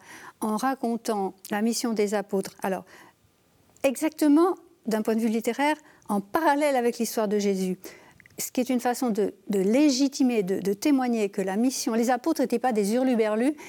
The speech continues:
qui sont partis dans le monde en racontant n'importe quoi. Ils ont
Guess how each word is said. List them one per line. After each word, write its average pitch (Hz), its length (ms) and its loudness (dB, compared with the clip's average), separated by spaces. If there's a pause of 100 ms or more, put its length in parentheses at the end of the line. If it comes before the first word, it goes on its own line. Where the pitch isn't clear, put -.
(120)
qui 233 100 -4
sont 226 160 -2
partis 240 380 -2
dans 214 160 -2
le 214 60 0
monde 240 280 0
en 190 160 0
racontant 214 420 -4
n'importe 196 380 -4
quoi. 285 200 -2 (300)
Ils 233 180 0
ont 214 100 -2